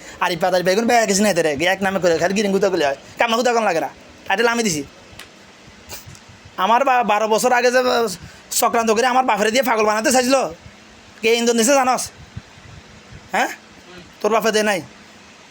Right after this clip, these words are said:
তোর যারা, যারা বুলাইয়া, গিরেঙ্গে হুদা, আজ একটা বা আলমগীরা, দিদিরা, এগুনে চক্রান্ত করি।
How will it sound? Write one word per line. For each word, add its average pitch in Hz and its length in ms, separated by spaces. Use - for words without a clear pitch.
তোর 208 260
যারা, 214 260
যারা 214 280
বুলাইয়া, 226 500
গিরেঙ্গে 202 280
হুদা, 220 300
আজ 196 200
একটা 233 180
বা 262 80
আলমগীরা, 220 440
দিদিরা, 208 380
এগুনে 180 260
চক্রান্ত 190 340
করি। 175 280